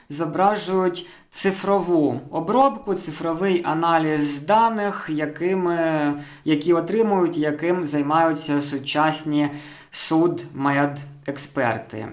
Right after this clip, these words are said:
І внизу ми бачимо напис «Сумлінне служіння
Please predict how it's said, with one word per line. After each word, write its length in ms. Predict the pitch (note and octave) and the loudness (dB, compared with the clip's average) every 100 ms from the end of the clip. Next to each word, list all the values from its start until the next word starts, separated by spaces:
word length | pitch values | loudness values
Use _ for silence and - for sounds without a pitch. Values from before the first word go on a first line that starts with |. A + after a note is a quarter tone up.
| - - | -14 -8
І 300 | A#3+ B3+ - | -2 -2 -2
внизу 720 | D3 D3+ E3 D#3+ E3+ A#3+ A3+ - | -6 -6 -6 -4 -4 -2 -4 -4
ми 160 | D3 | -6
бачимо 800 | C#3+ E3 E3+ E3+ D#3 C#3+ C3+ E3 | -2 0 0 -2 -4 -2 0 -2
напис 540 | D#3+ F#3+ G#3+ G#3+ F#3+ - | -2 0 0 0 -8 -8
«Сумлінне 880 | - - C#3+ C3+ C#3+ F#3 F3+ D#3+ D#3+ | -10 -8 -6 -2 0 0 0 -2 -4
служіння 920 | - B2+ A#2+ A2+ D3 C#3+ C#3 C3 C3 | -8 -8 -6 -2 2 2 2 -2 -4